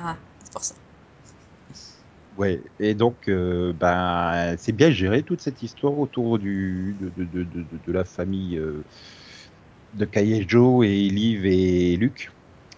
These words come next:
Speaker 2: qui doivent avoir un nom de famille, mais, euh, <laughs> tant que je remonte la page. <laughs> La famille Parker,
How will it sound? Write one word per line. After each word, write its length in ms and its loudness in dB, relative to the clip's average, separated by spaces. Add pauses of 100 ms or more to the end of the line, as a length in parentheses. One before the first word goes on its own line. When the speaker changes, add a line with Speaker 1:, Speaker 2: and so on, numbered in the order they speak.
(240)
Speaker 2:
qui 80 -16
doivent 180 -6
avoir 200 -2
un 80 -2
nom 120 -6
de 60 -10
famille, 280 -2
mais, 340 -6 (1300)
euh, 40 -8
<laughs> 1200 -14
tant 100 0
que 60 -6
je 60 -2
remonte 240 -2
la 100 2
page. 520 2
<laughs> 40 2 (2250)
La 80 -2
famille 240 2
Parker, 400 2